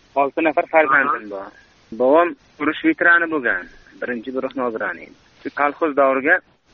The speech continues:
bobomga o'sha kolxoz yerini bir chetidan yer berganda, "Shu yerda ekib foydalanavering."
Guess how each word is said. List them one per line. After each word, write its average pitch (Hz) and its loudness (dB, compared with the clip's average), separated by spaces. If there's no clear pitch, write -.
bobomga 139 -2
o'sha 127 -14
kolxoz 131 -4
yerini 131 -4
bir 123 -10
chetidan 135 -6
yer 143 2
berganda, 123 0
"Shu - -14
yerda 127 0
ekib 143 -2
foydalanavering." 135 0